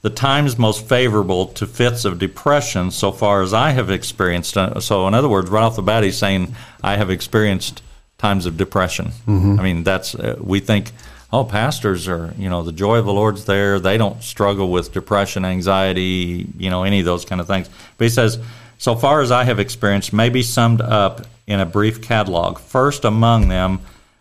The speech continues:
Speaker 1: m-, I must mention the hour of great success,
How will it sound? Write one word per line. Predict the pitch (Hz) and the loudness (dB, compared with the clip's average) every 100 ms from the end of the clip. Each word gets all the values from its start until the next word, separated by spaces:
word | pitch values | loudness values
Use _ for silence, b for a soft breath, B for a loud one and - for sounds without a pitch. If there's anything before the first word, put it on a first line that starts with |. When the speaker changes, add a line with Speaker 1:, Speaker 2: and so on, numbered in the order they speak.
| - | -10
Speaker 1:
m-, | 98 98 - | -6 -6 -4
I | 98 | -2
must | 101 110 117 | 2 2 2
mention | 110 104 101 - 92 90 90 - 92 | 2 2 2 -2 -2 -2 -2 -8 -6
the | 98 101 | -4 0
hour | 104 110 104 | 2 4 2
of | 92 | 0
great | 104 107 104 | 0 0 -2
success, | - 113 - 107 90 - | -8 -6 0 0 0 -4